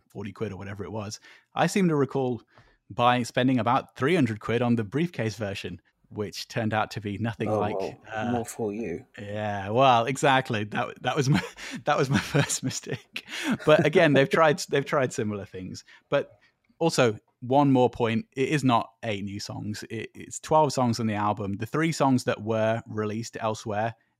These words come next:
Speaker 1: they are very much not the same versions of the song that are on this release. They are, at least two of them that I know, are musically completely different from the versions he put out later.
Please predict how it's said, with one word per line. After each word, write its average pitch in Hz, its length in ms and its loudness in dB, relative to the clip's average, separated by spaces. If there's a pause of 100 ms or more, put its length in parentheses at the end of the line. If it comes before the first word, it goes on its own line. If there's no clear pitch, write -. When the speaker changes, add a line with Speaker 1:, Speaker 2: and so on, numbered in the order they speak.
(120)
Speaker 1:
they 110 140 -2
are 107 100 0
very 117 340 2
much 104 300 -2
not 104 260 0
the 98 100 -8
same 101 280 -6
versions 95 460 -10
of 95 140 -14
the - 80 -16
song 92 340 -12 (160)
that 92 120 -16
are 82 160 -12
on 92 200 -14
this 92 200 -16
release. - 300 -20
They 90 180 -10
are, 90 200 -12 (360)
at 104 140 -6
least 131 380 -2
two 135 220 0
of 110 120 -4
them 107 140 -2
that 95 100 -4
I 104 160 -6
know, 92 300 -4 (240)
are 95 120 -8
musically 104 640 -6
completely 123 800 -6
different 101 420 -12
from 92 300 -14
the 95 100 -18
versions 95 360 -16
he - 80 -20
put 95 160 -20
out 92 200 -14
later. - 240 -18